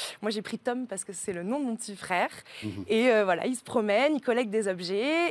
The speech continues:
Speaker 1: Et à la fin, euh, j'ai eu, euh, Nicolas Karabatic, euh, le joueur de handball. Et ça nous explique un peu sa vie, euh, l'histoire du handball.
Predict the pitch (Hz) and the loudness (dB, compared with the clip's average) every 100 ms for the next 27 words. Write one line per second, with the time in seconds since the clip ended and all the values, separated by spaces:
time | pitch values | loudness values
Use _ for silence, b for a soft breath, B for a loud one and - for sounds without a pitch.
0 | 233 196 180 180 214 285 208 190 190 180 | 2 2 0 0 2 4 2 0 -2 -4
1 | 190 285 190 226 302 277 226 233 190 170 | -2 -2 0 -2 0 2 2 0 -2 -2
2 | - - 220 269 214 180 233 240 226 196 | -6 -8 -8 -4 -4 -2 -2 -2 -4 -4
3 | 170 170 170 233 277 254 196 170 165 - | -8 -4 2 2 2 0 -6 -12 -12 -10
4 | 262 190 214 247 190 165 165 214 285 294 | -6 -6 -4 -6 -6 -8 -10 -8 -4 -2
5 | 208 190 190 202 - 196 185 170 160 175 | 0 -2 -4 -8 -8 -10 -10 -10 -4 -2
6 | 254 | -2